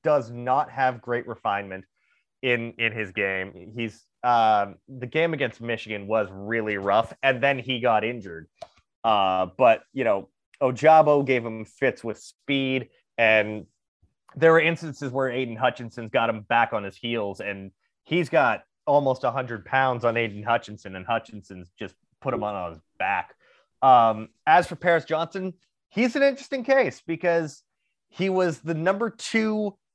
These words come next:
offensive tackle prospect, uh, in his, uh, sorry, recruit in his,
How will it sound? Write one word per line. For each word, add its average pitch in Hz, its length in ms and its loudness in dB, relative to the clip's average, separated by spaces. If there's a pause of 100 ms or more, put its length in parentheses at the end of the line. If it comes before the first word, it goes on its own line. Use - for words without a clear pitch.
offensive 160 400 2
tackle 151 280 0
prospect, 123 680 -2 (240)
uh, 113 460 2
in 143 180 -6
his, 135 320 -8
uh, 120 140 -6
sorry, 113 300 -2
recruit 135 520 -4
in 127 120 -6
his, 127 200 -8